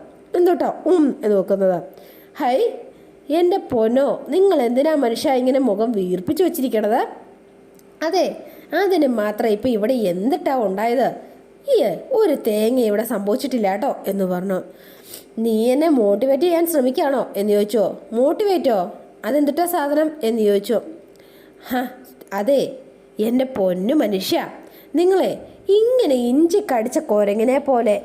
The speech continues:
ഇരുപത്തിനാല് മണിക്കൂറും ചുമരുമേലൊക്കെ നോക്കി എന്താ ഈ ആലോചിച്ചിരിക്കണത്? അതെ, ഏതൊരവസ്ഥയിലും നമ്മളെപ്പോഴും സന്തോഷായിട്ടിരിക്കണം. അതറിയില്ലേ നിങ്ങൾക്ക്?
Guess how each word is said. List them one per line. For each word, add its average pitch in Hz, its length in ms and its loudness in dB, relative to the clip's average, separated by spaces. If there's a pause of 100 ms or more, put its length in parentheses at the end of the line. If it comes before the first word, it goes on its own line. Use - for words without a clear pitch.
ഇരുപത്തിനാല് 349 1000 2
മണിക്കൂറും 240 600 2 (100)
ചുമരുമേലൊക്കെ 226 760 0
നോക്കി 339 600 0
എന്താ 226 480 0
ഈ 349 120 2
ആലോചിച്ചിരിക്കണത്? 294 920 0 (640)
അതെ, 226 380 0 (400)
ഏതൊരവസ്ഥയിലും 285 1120 2 (140)
നമ്മളെപ്പോഴും 302 880 -2
സന്തോഷായിട്ടിരിക്കണം. 320 1200 -2 (580)
അതറിയില്ലേ 330 520 0
നിങ്ങൾക്ക്? 240 380 0